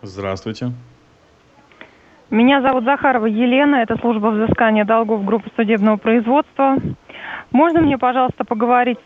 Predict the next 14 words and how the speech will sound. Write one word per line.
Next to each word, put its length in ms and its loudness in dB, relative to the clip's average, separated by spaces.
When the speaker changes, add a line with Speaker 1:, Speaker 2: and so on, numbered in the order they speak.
Speaker 2:
с 40 -14
Михаилом 680 2
Александровичем 800 0
Лукиным? 1040 -2
Speaker 1:
Я 160 0
вас 160 0
слушаю. 420 -8
Speaker 2:
Так, 320 2
по 140 0
поводу 300 0
Хоум 200 0
Кредит 340 -2
долга 340 0
вашего. 540 0